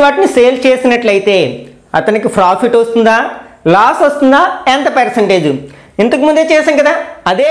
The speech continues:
ప్రాబ్లమ్ని base చేసుకుని ఈ ప్రాబ్లమ్ని solve చేయడానికి ప్రయత్నిద్దాం. First మనం cost price ఏమనుకుంటాం? హండ్రెడ్ రూపీస్ అనుకుంటాం. ఓకే, అప్పుడు మనకి Mark price ఎంత అవుతుంది?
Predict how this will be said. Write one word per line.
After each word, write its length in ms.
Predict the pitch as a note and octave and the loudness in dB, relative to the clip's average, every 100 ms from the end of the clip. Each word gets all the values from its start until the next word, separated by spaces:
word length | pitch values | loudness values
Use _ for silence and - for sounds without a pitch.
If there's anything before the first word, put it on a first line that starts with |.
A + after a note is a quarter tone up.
| - | -2
ప్రాబ్లమ్ని 460 | C4+ C4 C4+ C#4+ C#4 A3 | -2 -2 0 0 0 0
base 180 | B3 C4 | 0 0
చేసుకుని 360 | C4 C4 A#3+ G#3 F#3 - C4+ | -2 0 0 0 -2 0 0
ఈ 20 | D#4+ | 2
ప్రాబ్లమ్ని 420 | D4 A#3+ B3+ C4 D4+ | 2 2 2 2 2
solve 200 | A#3 A#3 A#3+ | 2 2 0
చేయడానికి 300 | A3+ A#3 B3 | 0 0 2
ప్రయత్నిద్దాం. 500 | A#3 G3+ F3+ C#3 B2+ - - - - - - | 0 0 -2 -2 -4 -4 -16 -20 -20 -14 -2
First 220 | C#4 D4 D#4 | 0 0 2
మనం 180 | D4+ C4 B3+ D4+ - - _ - | 2 2 0 -4 -14 -20 _ 0
cost 280 | C#4 D4+ D4 D4+ | 2 2 0 0
price 220 | D4+ D4+ | 0 2
ఏమనుకుంటాం? 520 | C#4+ C#4+ C#4+ C#4+ C#4 C#4 D#4 - - - | 2 2 2 0 2 0 -2 -10 -10 -2
హండ్రెడ్ 340 | B3+ D4 F#4+ D4+ | 2 2 2 2
రూపీస్ 340 | D4 D4+ - B3+ | 2 0 0 0
అనుకుంటాం. 380 | F#3+ F3 - - - - _ _ _ _ _ _ - - _ - - G#3+ | 0 -2 -2 -8 -16 -20 _ _ _ _ _ _ -20 -20 _ -20 -6 -2
ఓకే, 140 | A#3+ D4+ | 2 2
అప్పుడు 180 | C#4 D4 | 2 2
మనకి 260 | D4+ D4 C4+ C4 - - - D#3+ | 2 2 2 0 -4 -14 -6 0
Mark 260 | G#3 C#4+ D4 - | 2 2 0 0
price 220 | D#4 E4+ | 0 2
ఎంత 120 | C#4+ C#4+ | 0 0
అవుతుంది? 320 | D4 D4 D4 | 0 2 2